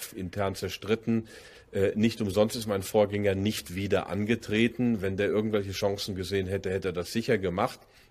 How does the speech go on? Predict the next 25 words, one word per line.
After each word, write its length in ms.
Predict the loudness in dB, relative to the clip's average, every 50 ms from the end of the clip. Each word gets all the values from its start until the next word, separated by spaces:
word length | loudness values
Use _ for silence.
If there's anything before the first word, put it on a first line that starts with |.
| _ _
Ist 140 | -2 4 4
er 100 | 4 4
aber 200 | 4 2 0 0
nicht. 300 | 0 0 -2 -2 -6 -12 _ _ _ -20 -20 _ _ -10 -6
Also 220 | -2 -2 -2 0
da 140 | 0 0 2
gab's 320 | 2 2 0 0 -2 -2
Gründe 280 | 0 2 2 2 4 4
dafür, 300 | 2 0 0 0 -2 0
dass 180 | 0 0 0
er 100 | 0 -2
nicht 200 | -2 -2 -4 -6
wieder 180 | -2 0 0 0
angetreten 580 | 0 0 -2 -4 -4 -2 0 0 0 0 -2 -2
ist. 300 | -2 -2 -4 -4 -8 -12 -18 -20 -20 -20 -20 _ _
Und 140 | -8 -2 2
wir 180 | 2 2 2
arbeiten 420 | 2 2 4 4 4 4 2 0 -2
jetzt 300 | -2 -2 -4 -6 -6 -2
zielorientiert, 760 | 0 0 0 2 0 2 2 0 0 0 0 -2 0 0
wir 120 | 0 0 0
arbeiten 340 | 0 0 0 0 0 -2 -4
harmonisch. 640 | -2 0 2 2 4 4 4 4 2 0 -4 -12 -16 -20 -20 -20 -20 -20 -20 -12 _
Es 200 | -4 -2 2 2
sind 360 | 2 2 2 0 -4 -10 -16